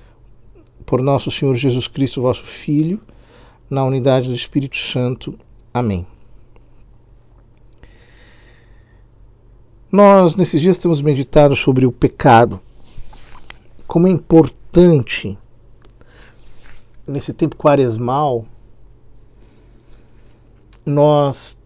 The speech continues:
tomarmos esta purgação para expurgarmos o pecado da nossa alma. A meditação, para nós católicos, serve como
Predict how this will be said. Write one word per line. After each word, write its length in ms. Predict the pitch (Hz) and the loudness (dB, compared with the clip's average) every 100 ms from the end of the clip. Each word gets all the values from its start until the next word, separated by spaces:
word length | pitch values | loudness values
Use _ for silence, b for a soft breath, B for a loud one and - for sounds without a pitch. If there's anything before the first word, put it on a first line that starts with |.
| _ - | _ -2
tomarmos 1160 | 170 156 165 175 170 165 165 - - - - - - - | 0 2 2 2 0 -2 -4 -8 -12 -14 -18 -20 -20 -10
esta 240 | 160 156 - | -10 -6 -8
purgação 960 | - 180 165 160 143 - - 117 98 90 b b b b b _ _ - - b b b b b b - - | -4 -2 0 -2 -4 -10 -8 -8 -8 -12 b b b b b _ _ -20 -20 b b b b b b -20 -4
para 320 | 160 160 165 | 0 0 0
expurgarmos 1400 | 170 180 - - - 156 131 143 143 147 160 175 170 - - | 2 0 0 -10 -2 -2 0 0 0 0 -2 -6 -10 -14 -14
o 80 | - | -12
pecado 480 | - 143 - 151 139 | -6 -6 -2 -2 -2
da 140 | 147 | -4
nossa 320 | 139 135 - 131 | -4 -6 -6 -4
alma. 520 | 110 104 95 98 98 - _ - - b b b b b b b b - - _ _ - - | -2 -4 -6 -10 -14 -20 _ -20 -20 b b b b b b b b -20 -20 _ _ -20 -6
A 100 | 151 | 2
meditação, 640 | 185 190 185 143 - 185 | 4 4 4 2 2 -2
para 160 | 156 127 | 0 0
nós 160 | 127 120 | 0 -2
católicos, 1000 | 123 - 151 151 131 - - - - - _ - _ - | -6 2 6 6 2 -8 -18 -16 -16 -20 _ -20 _ -18
serve 440 | - - 170 156 | -4 4 4 4
como 520 | 156 - 156 143 123 | -2 0 0 0 -4